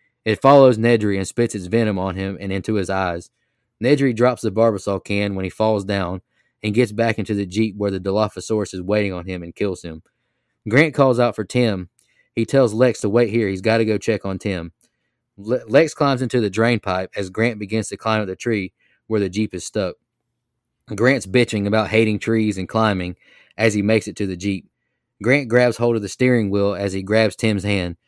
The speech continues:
The tires move some, and he asks if he's ever had a tree house.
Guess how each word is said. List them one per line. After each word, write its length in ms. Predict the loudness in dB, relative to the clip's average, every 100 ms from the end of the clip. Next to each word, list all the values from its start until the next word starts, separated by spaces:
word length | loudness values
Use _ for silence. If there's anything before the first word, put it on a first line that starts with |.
| _ _ _ -10
The 100 | 0
tires 360 | 4 6 4
move 280 | 4 4 2
some, 320 | -2 -4 -4 -4
and 80 |
he 140 | -4 -2
asks 300 | 0 -2 -2
if 100 | -6
he's 160 | -4
ever 220 | -2 0 0
had 120 | -2
a 60 |
tree 260 | -4 -4 -2
house. 320 | -4 -6 -10